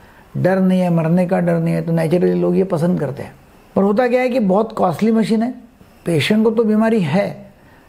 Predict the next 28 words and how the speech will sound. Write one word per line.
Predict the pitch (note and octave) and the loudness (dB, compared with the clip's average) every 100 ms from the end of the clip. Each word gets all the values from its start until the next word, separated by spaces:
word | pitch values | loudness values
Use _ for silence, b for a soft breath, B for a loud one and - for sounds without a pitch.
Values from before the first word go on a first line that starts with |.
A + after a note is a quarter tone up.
| b - - | b -20 -4
मगर | F#3 G3+ G#3 | 0 0 -2
costly | - E3+ D3+ A3 | -4 -4 -2 0
machine | A#3+ G3+ A#3 | 2 2 0
है | A#3+ F#3+ | 0 0
तो | E3+ | -2
गरीब | D#3+ F3+ | 0 0
लोग | F3+ F3+ | 0 0
ये | F#3+ | 0
afford | D3+ F3 F3 | -2 -2 -2
नहीं | F3 | -2
करते। | E3+ D#3 - - - - - | -4 -6 -10 -20 -20 -20 0
बीमारियाँ | E3 G#3 B3+ C4 | 2 2 2 2
कौन | B3+ | 2
सी | A#3+ | 2
cover | A#3+ A#3+ A#3+ | 2 0 2
करते | A#3+ A3 | 0 0
हैं? | A#3+ A#3+ | 0 -2
इसमें | D#3 F#3 | -2 0
एक | F3+ | 0
तो | F#3 | -2
depression, | D#3+ D#3 F3+ G3+ F3 G#3 | -2 -2 0 -2 0 -2
मतलब, | E3 E3 D#3 | -2 -2 0
निराशा, | D3+ E3 F3 E3+ | 0 -2 -2 -2
आत्महत्या | F3+ D3 D#3+ D3+ E3 | -2 -2 -4 -2 -2
के | D#3+ | -2
विचार, | D#3 D3+ D#3+ E3 - - - B B B B B B B D3 | -2 -2 -4 -4 -12 -20 -20 B B B B B B B 0
वो | G#3 | 2
depression | A#3+ A3 B3+ A3 B3 | 2 0 0 2 0